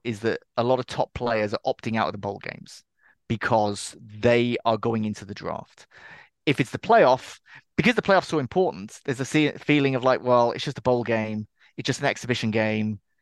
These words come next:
in effect. I can't be bothered. And I, and I get it. And I'm not gonna kind of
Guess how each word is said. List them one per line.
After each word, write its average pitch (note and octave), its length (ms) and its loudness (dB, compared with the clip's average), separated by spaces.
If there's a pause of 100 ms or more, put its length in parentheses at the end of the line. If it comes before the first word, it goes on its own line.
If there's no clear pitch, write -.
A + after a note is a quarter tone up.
(100)
in A#2 120 -2
effect. - 580 -2 (600)
I A#2 140 4
can't A2 280 0
be G#2+ 80 -6
bothered. G2+ 380 -2 (200)
And B2 100 2
I, A#2 140 0 (180)
and B2 80 0
I A2 80 2
get G#2 240 0
it. E2+ 240 -10
And G2+ 340 -4 (120)
I'm A2 160 0
not A#2 160 0
gonna G#2+ 280 0
kind G#2+ 200 0
of G#2 200 -6